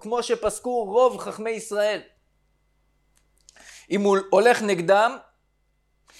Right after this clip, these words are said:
אם הוא חולק על בית דין של לשכת הגזית, העונש שלו הוא נורא ואיום. הוא חייב מיתת בית דין בחנק.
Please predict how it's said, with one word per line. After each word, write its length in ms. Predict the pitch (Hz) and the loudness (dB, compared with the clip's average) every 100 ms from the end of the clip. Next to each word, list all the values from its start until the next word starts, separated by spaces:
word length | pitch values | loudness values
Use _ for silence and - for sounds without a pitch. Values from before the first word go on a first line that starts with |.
| - | -4
אם 100 | 165 | -2
הוא 100 | 170 | 0
חולק 320 | 156 220 247 | 2 4 4
על 80 | 233 | 2
בית 200 | 202 240 | 2 2
דין 120 | 233 | 2
של 140 | 214 208 | -4 -6
לשכת 320 | 185 226 220 | 0 0 0
הגזית, 640 | 196 190 180 247 254 - _ _ _ _ _ _ _ _ _ _ _ _ _ _ - | 0 -2 -2 -4 -4 -12 _ _ _ _ _ _ _ _ _ _ _ _ _ _ 0
העונש 420 | 180 254 262 247 | 4 4 2 -2
שלו 180 | 247 247 | 2 2
הוא 100 | 240 | 2
נורא 260 | 233 240 247 | 2 2 4
ואיום. 480 | 240 226 247 247 143 _ _ _ _ _ _ _ _ _ _ _ _ - | 4 2 0 -4 -4 _ _ _ _ _ _ _ _ _ _ _ _ -16
הוא 100 | 139 | -4
חייב 420 | 170 208 233 190 | 2 4 4 0
מיתת 520 | 196 190 226 233 233 | -10 -2 0 0 -2
בית 360 | 147 214 262 240 | 0 4 4 2
דין 340 | 294 285 214 | -8 -8 -4
בחנק. 680 | 208 - 302 254 143 - | -4 2 2 0 -6 -10